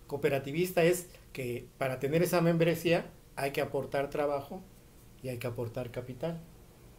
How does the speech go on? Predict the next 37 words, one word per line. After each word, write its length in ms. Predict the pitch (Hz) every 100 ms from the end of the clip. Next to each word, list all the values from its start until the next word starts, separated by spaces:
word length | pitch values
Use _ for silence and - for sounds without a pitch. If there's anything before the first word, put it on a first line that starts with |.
| - - - -
Pero 160 | 135
no 140 | 139 151
se 100 | 151
vuelven 640 | 156 151 143 131 127 127
du-, 140 | 143 180
ni 240 | 143 139 135
du-, 100 | 175
ni 160 | 143 143
dueños 320 | 170 226 165
ni 100 | 147
trabajadores, 480 | 135 135 135 170 107
son 220 | 165 190
socios. 560 | 196 185 151 117 - - - - - -
Y 120 | 151
todos 320 | 147 147 156
son 200 | 160 156
socios 360 | 170 175 190 185 - - -
con 140 | 147
los 140 | 139 147
mismos 280 | 156 151
derechos 360 | 135 143 147 139
y 80 | 135
obligaciones. 640 | 123 127 131 135 156 156 - - - - - - - - - - -
Pero 420 | 139 131 131 131 131
a 80 |
veces 260 | 147 151 165
se 100 | 139
toman 420 | 143 143 139 135
actitudes 640 | 139 - 131 151 147 135 -
erróneas. 680 | 147 135 160 156 127 117 - - - - -
Entonces, 240 | 127 127
por 80 | 139
eso 100 | 120
yo, 120 | 139 131 123 - 143
yo 80 |
digo 220 | 139 143 -
que 180 | 120